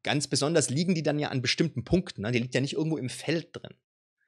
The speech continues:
sondern die liegt ja wo, wo sie auch jemanden erwischen kann, der auf einer Straße oder auf einem Weg lang läuft oder fährt.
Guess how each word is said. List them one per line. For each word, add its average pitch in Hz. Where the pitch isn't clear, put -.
sondern 113
die 117
liegt 131
ja 160
wo, 143
wo 139
sie -
auch 123
jemanden 139
erwischen 135
kann, 139
der 131
auf 110
einer 104
Straße 123
oder 90
auf -
einem 107
Weg 110
lang 104
läuft 107
oder 120
fährt. -